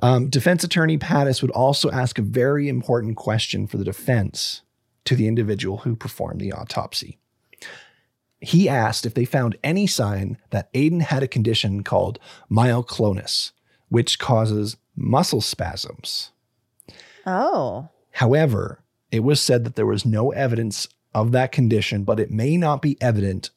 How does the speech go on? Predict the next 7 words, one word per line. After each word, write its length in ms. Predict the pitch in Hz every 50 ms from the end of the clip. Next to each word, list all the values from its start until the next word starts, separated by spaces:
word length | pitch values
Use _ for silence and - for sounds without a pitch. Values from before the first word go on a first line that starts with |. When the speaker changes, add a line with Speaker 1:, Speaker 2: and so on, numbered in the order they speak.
| _ - -
Speaker 1:
upon 400 | 107 - - 101 101 95 95 92
post-mortem 1000 | - - 113 117 127 - - - - - - 107 104 98 98 98 101 107 117 -
examination. 840 | - - 117 - - 95 95 101 98 92 - - - - - - - _ _ _ _ _ _ _ _ _ _ _ _ _ _ _ _ _
Speaker 2:
So 180 | - - 311 -
almost 440 | - 269 302 349 466 508 494 - -
like 420 | - 294 269 240 - - - - _ _ _ _ _ _ _ _ _ _ _ _ _ _ _ _ _ _ _ -
Aiden, 800 | 240 240 233 233 240 220 240 233 226 226 220 220 220 226 214